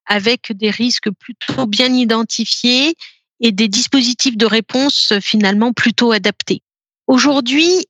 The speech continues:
les hypothèses de référence ne sont plus adaptées. On se retrouve face à des scénarios, euh, complexes, voire hyper complexes, et avec des effets dominos qui nous projettent dans des situations,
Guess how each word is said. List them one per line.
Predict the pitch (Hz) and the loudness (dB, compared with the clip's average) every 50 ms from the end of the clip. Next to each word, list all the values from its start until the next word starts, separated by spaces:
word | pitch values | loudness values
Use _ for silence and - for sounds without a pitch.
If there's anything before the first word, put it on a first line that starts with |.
| _ _ _ | _ _ _
les | 202 214 220 226 208 233 | 0 2 2 2 2 -2
hypothèses | 262 _ 285 277 - - 277 269 220 202 | 0 _ 0 0 2 0 0 0 0 0
de | 233 | 0
référence | 220 208 226 226 - - 226 226 254 311 - - | 0 2 0 0 0 0 0 0 2 0 2 2
ne | 233 214 | 2 0
sont | - - 208 202 | 2 0 -2 -2
plus | _ - - 240 226 - _ _ _ - | _ 0 0 0 0 -2 _ _ _ -14
adaptées. | 180 175 170 160 _ _ - - _ _ _ _ _ _ _ _ _ _ _ _ | -12 -12 -12 -14 _ _ -20 -20 _ _ _ _ _ _ _ _ _ _ _ _
On | _ 226 240 240 | _ 0 2 2
se | - - - | 2 2 2
retrouve | 262 240 262 269 - - - - 294 294 285 254 220 220 208 | 2 2 0 0 0 -2 0 2 2 2 2 2 2 2 0
face | 202 - - 220 220 - - | 0 0 -4 -4 -4 -4 -6
à | 202 | -4
des | 190 190 208 | -2 -2 -2
scénarios, | 185 - - 220 214 208 196 196 202 208 208 208 208 208 202 196 185 | -2 0 0 2 2 2 2 2 2 2 2 2 2 2 2 2 2
euh, | 180 185 _ | 0 0 _
complexes, | - - 226 208 _ - 247 - - - - - | 0 0 0 0 _ 0 -2 -2 -2 -4 -6 0
voire | 196 208 196 175 - - - | 0 0 0 0 -6 -4 -2
hyper | 269 302 _ - 254 220 - - _ _ | -2 -2 _ -2 -2 -2 -2 -8 _ _
complexes, | - - 180 - 185 170 - - - - _ _ _ - - _ _ _ _ _ _ | -6 -6 -4 -2 -2 -4 -2 -6 -12 -14 _ _ _ -20 -20 _ _ _ _ _ _
et | 240 233 233 - | 2 2 2 2
avec | - 214 202 226 247 | 0 0 0 0 0
des | 208 226 240 202 214 | 2 0 0 2 2
effets | 262 226 - - 285 262 | 0 0 0 -2 -2 -2
dominos | 220 202 214 254 269 262 247 247 247 240 240 247 247 254 277 302 330 311 _ | 0 0 2 2 4 4 4 4 4 4 4 4 4 4 4 2 2 0 _
qui | - - | 0 2
nous | 247 226 233 220 | 4 4 2 2
projettent | _ - - - - 302 294 - 269 285 302 359 _ - - - _ | _ -4 -2 0 2 2 2 2 2 0 0 -2 _ -10 -14 -12 _
dans | 190 220 220 | -2 -2 -2
des | 220 196 226 | 0 0 -2
situations, | 214 - - - 226 - - 254 233 - - - 262 277 294 311 302 | -2 -2 -4 -6 -6 0 0 0 0 2 0 0 0 0 0 0 -2